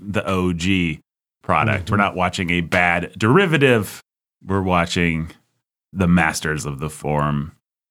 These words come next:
Speaker 1: do it well. We're talking about Godzilla Minus One. And if you're the kind of person that does not like big monster movies, then hold on to your horses, 'cause I think this might be a movie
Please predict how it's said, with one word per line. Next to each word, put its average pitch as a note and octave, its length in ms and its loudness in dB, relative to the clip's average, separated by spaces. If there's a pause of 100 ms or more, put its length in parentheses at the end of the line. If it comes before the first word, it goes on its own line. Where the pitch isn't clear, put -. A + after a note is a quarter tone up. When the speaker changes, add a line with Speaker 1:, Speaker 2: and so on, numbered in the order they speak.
Speaker 1:
do B2+ 180 2
it G#2 60 -2
well. E2 180 -4
We're F#2+ 80 -6
talking B2 140 2
about G2+ 240 0
Godzilla C3 840 2
Minus G#2+ 500 -2
One. G#2 440 -2 (280)
And A2 80 -4
if A2 60 -2
you're E3+ 100 4
the D#3 80 0
kind C#3 140 2
of - 60 -4
person A2 280 -2
that F2 200 -8
does F3 200 2
not G#2+ 220 -2
like E2+ 220 -8
big E2 180 -8
monster D#2+ 380 -10
movies, D2+ 460 -12
then D2 380 -12 (280)
hold C#3 320 4
on G#3+ 220 4
to A#3+ 60 2
your A#3+ 140 2
horses, G#3 680 0 (520)
'cause F2 260 -2 (100)
I A#2 140 2
think G#2 180 -2
this D#3+ 280 -4
might F#2 200 -2
be A#2+ 240 -2 (320)
a C#3+ 80 -4
movie A#2+ 420 -2